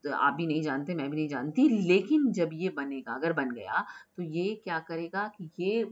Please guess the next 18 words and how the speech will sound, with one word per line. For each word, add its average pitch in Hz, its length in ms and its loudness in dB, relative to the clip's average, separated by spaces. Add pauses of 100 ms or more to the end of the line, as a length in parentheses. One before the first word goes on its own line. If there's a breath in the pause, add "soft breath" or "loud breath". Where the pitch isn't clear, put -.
जो 143 160 -10
खराब 147 420 -4
काम 151 300 -6
कर 147 140 -10
रहे 147 180 -8
हैं, 151 120 -6
जो 143 240 -6
स्टैंडर्ड, 156 720 -2
सब 151 220 -6
स्टैंडर्ड 139 540 -8
हैं, 147 160 -6
जो 139 160 -6 (320)
नॉर्म्स 156 400 -2
नहीं 151 180 -8
फॉलो 139 280 -8
कर 139 120 -12
रहे 170 160 -4
हैं, 226 80 -8